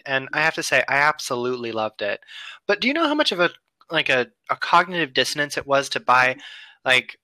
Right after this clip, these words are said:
m-, macarons or macarons from, uh, McDonald's, and they were actually okay,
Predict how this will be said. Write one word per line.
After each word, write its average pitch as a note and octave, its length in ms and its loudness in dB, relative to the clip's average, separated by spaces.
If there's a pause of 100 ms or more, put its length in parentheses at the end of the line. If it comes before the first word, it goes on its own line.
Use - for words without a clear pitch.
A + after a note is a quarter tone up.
(160)
m-, C3+ 80 -18 (480)
macarons D3 760 0
or C#3 120 -8
macarons D3 540 -2
from, B2 560 0 (1900)
uh, D3 100 -10
McDonald's, C#3 720 2
and C3 160 -4
they C3 60 -6
were B2+ 100 0
actually C3+ 420 2
okay, A#2 300 -2